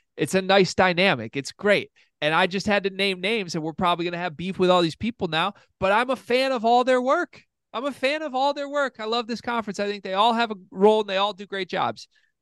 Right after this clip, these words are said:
But yeah, Indiana thinking Xavier Johnson is a top ten player in the country, top ten point guard in the country is crazy, but it's not surprising 'cause they're an Indiana site.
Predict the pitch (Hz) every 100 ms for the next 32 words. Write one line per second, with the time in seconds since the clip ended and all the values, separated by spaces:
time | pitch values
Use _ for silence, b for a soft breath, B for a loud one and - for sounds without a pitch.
0 | _ _ _ 208 208 226 139 - 165 190
1 | 208 208 190 208 185 175 190 175 185 160
2 | 160 147 165 160 170 165 165 156 160 175
3 | - 190 175 165 175 160 175 170 170 175
4 | 175 202 196 _ - 240 - 277 269 202
5 | 214 190 190 - 190 214 214 190 214 254
6 | 247 240 240 214 - 226 226 226 226 226
7 | 214 202 139